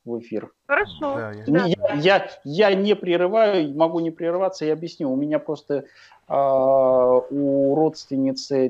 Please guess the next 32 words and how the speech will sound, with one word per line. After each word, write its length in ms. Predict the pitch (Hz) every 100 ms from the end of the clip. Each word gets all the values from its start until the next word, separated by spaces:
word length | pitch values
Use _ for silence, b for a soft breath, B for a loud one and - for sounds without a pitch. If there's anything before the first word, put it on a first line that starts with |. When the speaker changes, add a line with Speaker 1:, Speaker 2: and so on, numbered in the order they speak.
| 127
Speaker 1:
тяжёлая 560 | - 147 156 147 131 127
форма, 360 | 127 143 135
похоже, 420 | 131 131 156 143
ангины, 420 | 139 151 165 190 127
вот 220 | 113 117 _ _
появилась 560 | 131 135 131 120 120 -
её 180 | 127 127
сестра. 560 | - 139 - 190 220 - b b _ -
Я 120 | 131
могу 260 | 139 147 196
быстро 340 | 165 127 131 131
ответить 260 | - 127
Speaker 2:
Да. 80 | 254
Speaker 1:
на 100 | 139
вопрос, 300 | 143 165 180
который 320 | - 117 120 117
возник, 400 | 117 117 113 107 311 -
и 0 |
Speaker 2:
Конечно. 400 | 285 143 185 247
Speaker 1:
вернуться, 520 | 135 262 120 - - -
потому 200 | - 123 117
что 100 | -
там 180 | 131 127 220 165 _ _ - - _ _ _ _ _ -
надо 260 | 143 123
проколоть 520 | 117 151 - 156 135
человека. 640 | 131 123 127 123 123 123 123 _ _
Speaker 2:
Всё, 160 | 285 254 _ _ - _ _
ждём, 240 | 220 196 220 202
продолжаем. 800 | - 214 226 226 202 196 196 214 233 - 277 262 - - _
Speaker 1:
Всё, 600 | _ - _ - - 127 101
щас, 300 | - 120 -
секунду, 460 | 117 123 117 117